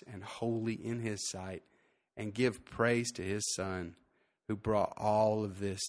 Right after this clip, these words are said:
to us through His death on the cross. That's all for now. Uh, if you need to contact me directly,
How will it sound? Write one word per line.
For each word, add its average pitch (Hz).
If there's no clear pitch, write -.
to 98
us 92
through 101
His 92
death 87
on 87
the 90
cross. -
That's 131
all 117
for 117
now. 110
Uh, 104
if -
you 131
need 123
to 110
contact 131
me 131
directly, 139